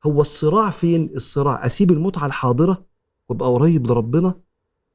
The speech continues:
ولا لا، خليني في المتعة الحاضرة، ربنا ما عندوش السعادة اللي انا عارف احققها؟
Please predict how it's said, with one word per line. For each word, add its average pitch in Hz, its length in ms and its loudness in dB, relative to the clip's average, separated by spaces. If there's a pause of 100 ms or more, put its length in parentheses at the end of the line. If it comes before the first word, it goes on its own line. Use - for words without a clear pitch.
(360)
ولا 123 120 2
لا، 135 120 0
خليني 131 380 -2
في 120 100 -4
المتعة 123 360 -2
الحاضرة، 117 640 0
ربنا 117 360 -2
ما 127 80 -2
عندوش 113 400 -4
السعادة 127 560 -2
اللي 113 120 -2
انا 127 80 0
عارف 127 240 0
احققها؟ 113 600 -8